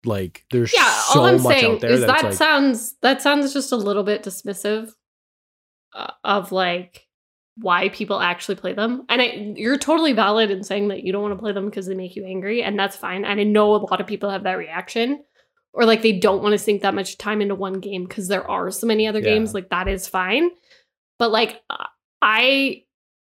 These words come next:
Speaker 2: sometimes feel when I'm playing these hard games that, like, "Oh, like, you're just wasting your time."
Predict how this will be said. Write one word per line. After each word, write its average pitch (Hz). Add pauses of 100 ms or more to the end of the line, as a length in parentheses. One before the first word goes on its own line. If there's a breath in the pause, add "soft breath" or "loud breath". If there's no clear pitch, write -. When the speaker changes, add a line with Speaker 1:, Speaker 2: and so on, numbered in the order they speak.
(120)
Speaker 2:
sometimes 226
feel 226
when 208
I'm 196
playing 208
these 202
hard 202
games 262
that, -
like, 202 (600)
"Oh, 220
like, -
you're 190
just 185
wasting 185
your 185
time." 220